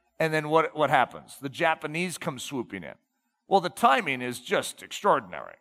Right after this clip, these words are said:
right? And so as a result, they're gonna call all missionaries out from the interior,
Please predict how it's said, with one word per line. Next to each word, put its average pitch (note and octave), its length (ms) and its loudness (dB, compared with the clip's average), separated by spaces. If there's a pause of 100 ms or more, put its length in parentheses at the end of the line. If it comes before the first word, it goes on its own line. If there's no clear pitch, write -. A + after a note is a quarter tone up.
right? A#2+ 340 0 (400)
And F3+ 160 2
so F#3 220 4
as F3 300 2
a F3 40 -4
result, F#3 300 -4
they're F3 100 -8
gonna D#3 160 -4
call G3 480 0
all F#3 280 2
missionaries E3+ 600 -4
out D#3+ 240 -2
from D#3+ 140 -10
the C#3+ 120 -4
interior, C3 680 -4